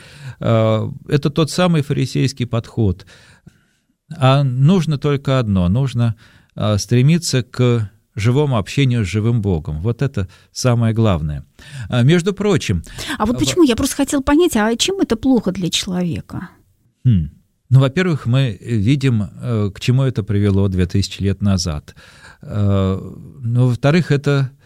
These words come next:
Speaker 1: э, то, что вот отец Александр Шмеман назвал ложной религиозностью. Вот это, э, то, что приводит, э, к отсутствию радости, к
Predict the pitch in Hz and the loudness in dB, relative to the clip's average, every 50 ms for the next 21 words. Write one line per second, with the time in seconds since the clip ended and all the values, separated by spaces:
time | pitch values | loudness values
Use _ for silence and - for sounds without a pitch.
0 | _ _ _ _ _ - - - 135 135 131 123 120 117 - _ - 165 185 175 | _ _ _ _ _ -14 -8 -4 -2 0 2 2 0 0 -2 _ 0 2 2 2
1 | - - - - 147 151 143 139 143 - - _ _ - 127 131 - 131 120 123 | 0 -2 -2 0 2 2 2 0 -4 -10 -20 _ _ -4 -4 -2 0 0 -2 0
2 | - 147 135 135 131 131 117 - 147 143 139 127 123 117 107 - - - 127 123 | 0 0 2 2 0 0 0 2 2 2 2 2 0 0 -2 -4 -4 -4 -2 0
3 | 127 151 180 180 165 151 143 131 127 127 120 110 139 151 151 135 120 113 131 165 | 2 2 2 2 2 2 0 0 0 0 0 0 2 2 4 4 4 4 4 4
4 | 180 170 139 123 139 131 123 117 113 117 117 113 113 110 104 92 82 85 87 80 | 2 2 2 0 0 0 0 0 0 0 0 0 2 2 2 2 0 0 -2 -4
5 | - - - - 82 73 - - - - - - _ - - - 110 107 107 - | -4 -6 -10 -8 -10 -10 -10 -16 -20 -20 -20 -20 _ -16 -8 -4 -2 -2 -2 -4
6 | - - - 131 120 - - 120 120 120 117 110 95 - - 127 117 117 113 110 | -6 -6 -2 -2 -2 0 2 2 2 2 0 -2 -4 -4 -4 -2 -2 0 0 0
7 | 110 110 104 107 104 101 101 98 98 113 123 - - 110 - - 175 165 - 156 | 0 0 0 0 0 0 -2 -2 -2 -4 -4 -6 -8 -6 -2 0 2 2 2 0
8 | 135 135 139 143 156 156 151 139 - - - - _ _ - - 120 127 123 120 | 0 0 2 2 2 2 0 -2 -4 -10 -20 -20 _ _ -8 -4 -2 0 0 0
9 | 113 104 _ _ _ _ _ - - - - - - _ _ _ _ _ - - | -2 -4 _ _ _ _ _ -18 -18 -18 -18 -20 -20 _ _ _ _ _ -4 0
10 | 143 139 - - 190 143 - - 147 151 147 143 139 123 - - _ _ - - | 0 2 2 2 0 0 0 0 0 0 2 2 2 0 -2 -6 _ _ -16 -10
11 | - - 117 120 123 143 151 156 147 127 127 120 - - 131 123 - - 123 113 | -4 0 2 4 4 4 4 4 2 2 0 -2 0 0 -2 -2 -2 -2 -6 -6